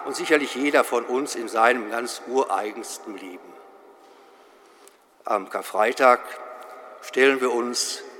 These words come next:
aber eben der anderen Seite des Menschen. Und es ist wichtig, auch diesen Teil der Wirklichkeit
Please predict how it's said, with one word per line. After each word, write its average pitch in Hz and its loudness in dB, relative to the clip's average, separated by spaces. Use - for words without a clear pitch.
aber 120 -2
eben 120 -6
der - 2
anderen 113 0
Seite 107 0
des - -8
Menschen. 101 -8
Und 98 -8
es 127 -2
ist - -6
wichtig, 107 -8
auch 110 -4
diesen 120 -10
Teil 113 4
der 110 -2
Wirklichkeit 107 -4